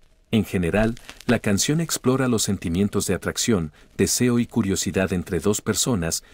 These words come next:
mientras se juega con la idea de que hay obstáculos y circunstancias que pueden estar afectando su relación o interacción.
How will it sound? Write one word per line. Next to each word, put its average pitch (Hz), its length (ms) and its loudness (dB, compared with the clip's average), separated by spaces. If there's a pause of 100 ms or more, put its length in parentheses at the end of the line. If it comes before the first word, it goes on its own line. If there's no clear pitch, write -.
(120)
mientras 98 380 2
se 95 100 -4
juega 131 340 0
con 104 200 0
la 87 80 0
idea 98 320 2
de 98 120 -2
que 92 200 -2
hay 120 160 0
obstáculos 117 680 -2
y 107 60 -4
circunstancias 107 880 -2
que - 120 -6
pueden 131 360 0
estar 107 280 -2
afectando 107 540 -2
su - 160 -2
relación 95 540 0
o 113 80 2
interacción. 92 680 -2